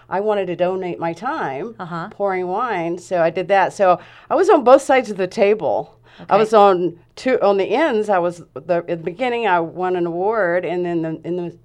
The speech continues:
Speaker 1: m-, middle, I was volunteering.
Speaker 2: That's nice.
Speaker 1: I'm a really hard worker. I really love the working part of. Uh, I've always been a hard worker.
Speaker 2: Okay.
Speaker 1: So it
Speaker 2: All
Speaker 1: works
Speaker 2: right. Well, let's get
Speaker 1: well
Speaker 2: back
Speaker 1: with
Speaker 2: to
Speaker 1: me.
Speaker 2: your business.
Speaker 1: Okay.
Speaker 2: Uh, where, where in Alabama again?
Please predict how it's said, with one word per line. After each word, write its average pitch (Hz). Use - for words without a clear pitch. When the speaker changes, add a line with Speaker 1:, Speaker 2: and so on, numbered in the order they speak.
Speaker 1:
m-, 220
middle, 262
I 170
was 160
volunteering. 156
Speaker 2:
That's -
nice. 156
Speaker 1:
I'm 269
a 285
really 285
hard 240
worker. 190
I 147
really 185
love 170
the 151
working 160
part 143
of. 151
Uh, 156
I've 165
always 151
been 165
a -
hard 165
worker. 151
Speaker 2:
Okay. 175
Speaker 1:
So 160
it 151
Speaker 2:
All 160
Speaker 1:
works 156
Speaker 2:
right. 185
Well, 208
let's 254
get 269
Speaker 1:
well 220
Speaker 2:
back 226
Speaker 1:
with 165
Speaker 2:
to 233
Speaker 1:
me. -
Speaker 2:
your 208
business. 180
Speaker 1:
Okay. 233
Speaker 2:
Uh, 214
where, 233
where 233
in 262
Alabama 247
again? 262